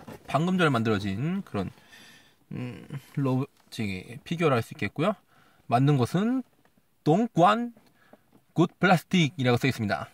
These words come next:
그리고, 어, 수입자는 디코 엔터테인먼트. 만든 데는, 만든 데는 중국이고요. 롯데리아가, 자, 주문했다 이거죠. 자, 이쪽에는 영어로,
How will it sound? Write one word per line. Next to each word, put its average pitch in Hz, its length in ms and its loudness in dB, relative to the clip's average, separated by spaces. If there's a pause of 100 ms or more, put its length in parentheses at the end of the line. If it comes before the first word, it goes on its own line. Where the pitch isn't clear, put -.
(120)
그리고, 156 440 0 (1800)
어, 101 380 0
수입자는 185 760 2
디코 151 360 0
엔터테인먼트. 143 760 2 (1000)
만든 110 320 0
데는, 180 300 0
만든 123 200 6
데는 139 200 2
중국이고요. 147 580 2 (140)
롯데리아가, 117 760 0 (760)
자, - 120 -18 (1900)
주문했다 110 360 -2
이거죠. 101 280 -2 (500)
자, - 220 -18
이쪽에는 123 560 -2
영어로, 117 400 2